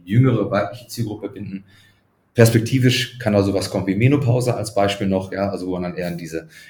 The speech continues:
in die, ähm, ich sag mal, vierzig plus, äh, Region bei den Damen geht und, ähm, mit Easy haben wir eben die Unisex-Gruppe um, äh, gewisse, äh, Tests, aber jetzt auch ganz neu in dem Bereich Adipositas, ja, wo wir halt das Thema, ähm, Adipositas, das großes Themenfeld,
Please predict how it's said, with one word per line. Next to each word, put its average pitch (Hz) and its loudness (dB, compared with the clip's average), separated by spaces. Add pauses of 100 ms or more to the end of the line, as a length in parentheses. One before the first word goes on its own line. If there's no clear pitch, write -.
in 90 -8
die, 85 -4
ähm, 80 -8
ich - -20
sag 80 -16
mal, 80 -12
vierzig - -6
plus, 160 -2 (240)
äh, 123 2
Region 113 2
bei 98 0
den 95 -2
Damen 92 -6
geht 92 -2
und, 85 -14
ähm, 82 -8
mit 82 -8
Easy 104 -2
haben 92 -4
wir 90 -4
eben 85 -12
die 87 -8
Unisex-Gruppe - -6 (460)
um, 92 -2
äh, 85 -4
gewisse, 85 -10
äh, - -14
Tests, - -2
aber 95 -2
jetzt 92 -6
auch 90 -8
ganz 98 -4
neu 95 2
in 90 -4
dem 90 -12
Bereich 87 -10
Adipositas, 104 -6 (420)
ja, 90 -12
wo 90 -16
wir 90 -12
halt 87 -14
das - -16
Thema, 85 -12 (100)
ähm, 80 -20
Adipositas, 92 -14
das - -12
großes - -4
Themenfeld, 101 -2